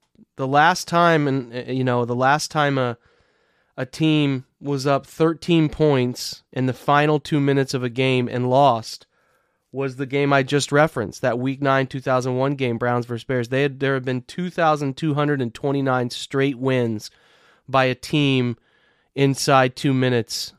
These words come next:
leading by thirteen points or more. So, you know, my parents were at the game. They left early. I mean, they left after the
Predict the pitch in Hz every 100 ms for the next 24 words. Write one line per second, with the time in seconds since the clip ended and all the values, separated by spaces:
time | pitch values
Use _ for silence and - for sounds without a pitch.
0 | _ 123 131 131 123 117 110 123 117 -
1 | 117 110 117 107 113 101 98 85 - _
2 | _ _ _ - - 127 127 120 110 _
3 | _ _ _ _ - 123 120 113 120 -
4 | 151 143 139 - 127 123 120 113 120 123
5 | 120 127 135 127 - - 123 120 127 127
6 | 127 139 135 - 131 123 127